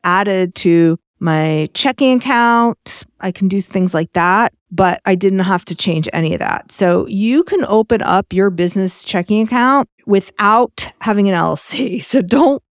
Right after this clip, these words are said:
worry about that. Now I'm gonna just say a few things that are gonna be specific to where you live. So for U S residents, you can open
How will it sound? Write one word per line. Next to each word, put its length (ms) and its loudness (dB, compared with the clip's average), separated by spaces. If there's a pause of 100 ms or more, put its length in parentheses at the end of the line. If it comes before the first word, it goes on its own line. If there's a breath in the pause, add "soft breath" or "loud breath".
(120)
worry 240 2
about 260 -4
that. 140 -4
Now 140 0
I'm 60 2
gonna 160 2
just 180 0
say 160 2
a 120 -2 (300)
few 480 4
things 960 -2 (120)
that 240 0
are 80 2
gonna 160 -4
be 200 0
specific 540 -6
to 120 -2
where 240 0
you 180 4
live. 380 0
So 240 0
for 160 -2
U 240 2
S 220 -2
residents, 680 0
you 80 -2
can 200 0
open 440 0